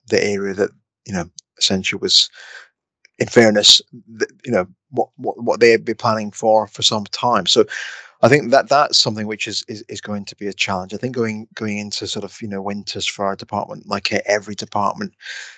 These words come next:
in the N H S i-, is a challenge, but particularly when, you know, we, we, um, are mindful and more,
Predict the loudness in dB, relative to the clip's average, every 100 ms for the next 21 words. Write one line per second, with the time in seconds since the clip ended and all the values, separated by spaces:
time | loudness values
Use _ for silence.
0 | _ -2 0 0 0 -2 -2 -6 -8 -8
1 | -2 2 2 0 -4 -10 -8 -2 -2 -2
2 | -4 -4 -6 -8 -10 -8 -8 -10 -12 -12
3 | -10 -10 -14 -20 -20 -20 -20 -20 _ _
4 | 2 4 6 4 -2 0 0 0 -2 -2
5 | 0 2 0 -2 -6 -4 0 2 2